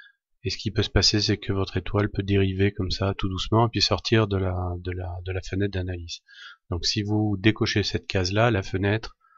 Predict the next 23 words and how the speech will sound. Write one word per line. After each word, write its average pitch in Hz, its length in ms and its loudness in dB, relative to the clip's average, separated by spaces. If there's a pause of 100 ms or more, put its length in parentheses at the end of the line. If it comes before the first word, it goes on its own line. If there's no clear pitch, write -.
(300)
va 98 160 0
suivre, 107 500 0
euh, 90 300 -2
le 92 100 -2
mouvement 95 260 0
de 90 60 -2
l'étoile, 110 480 0
et 101 60 -4
évidemment, 98 500 -2 (540)
il 98 40 -4
y - 20 -2
aura 92 120 0
une 90 80 -2
correction 104 580 0
qui - 160 -8
se - 80 -6
fera - 160 -4
sur - 180 -6
les 98 80 -2
graphiques. - 560 -10 (680)
Alors 101 140 0
les 113 100 4
graphiques, 110 580 -2